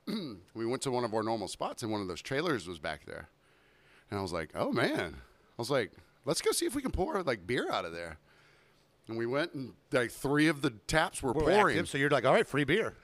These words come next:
Speaker 1: So we're like, we're, we're going and searching for, like, cups. We're like, "Hey, man, get,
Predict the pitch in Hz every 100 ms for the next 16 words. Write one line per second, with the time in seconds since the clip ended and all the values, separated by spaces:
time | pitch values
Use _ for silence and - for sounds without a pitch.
0 | - - 170 165 165 190 180 135 120 160
1 | 143 135 151 165 139 - 151 147 113 107
2 | - 170 120 - 123 123 104 196 208 151
3 | 170 147 202